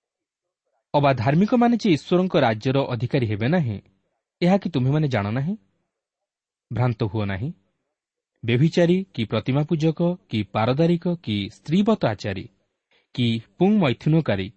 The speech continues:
କି ଚୋର କି ଧନଲୋଭୀ କି ମତୁଆଳ କି ନିନ୍ଦକ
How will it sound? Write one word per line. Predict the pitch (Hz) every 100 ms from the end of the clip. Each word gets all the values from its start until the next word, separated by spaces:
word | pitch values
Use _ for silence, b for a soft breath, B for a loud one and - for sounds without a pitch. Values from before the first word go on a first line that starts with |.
| -
କି | 120
ଚୋର | - 151 156 95 - -
କି | 123
ଧନଲୋଭୀ | 110 147 190 151 98 101 - b b -
କି | 127
ମତୁଆଳ | 131 139 208 180 101
କି | - 120
ନିନ୍ଦକ | 139 175 190 131 110 104